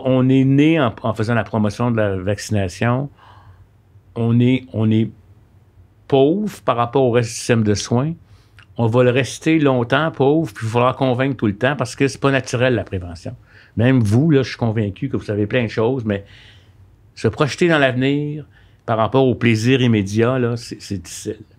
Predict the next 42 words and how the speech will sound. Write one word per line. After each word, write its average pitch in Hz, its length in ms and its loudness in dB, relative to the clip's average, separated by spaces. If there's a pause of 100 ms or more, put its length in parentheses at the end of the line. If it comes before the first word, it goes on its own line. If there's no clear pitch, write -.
(160)
Mais 95 80 -18
faut, 123 280 0
faut 139 180 2
y 127 60 0
croire. 113 500 -2 (680)
Faut, 117 440 0
faut - 180 0
être 104 100 0
convaincu 131 760 0 (160)
qu'on 104 160 0
va 101 80 0
changer 110 340 -2
les 104 160 0
choses. 113 400 0
Et 104 80 2
moi, 131 140 2
je 143 120 2
compte 160 540 -2
sur - 220 -4
la 151 120 4
nouvelle 113 200 2
génération 107 640 -4 (400)
pour - 160 -8
faire 120 120 0
encore 104 300 0
mieux 92 160 -4
que - 80 -14
moi, 95 160 -10 (580)
euh, 90 640 -8 (300)
pour 110 160 -4
prendre 123 240 0
conscience 104 480 -4
de 98 100 -6
ça. - 220 -12 (140)
Je - 100 -20
pense 117 200 -4
que, 104 180 0 (340)
ne 110 80 -2
serait-ce 123 260 0
que - 80 -2
dans 107 220 0
la, 95 360 -2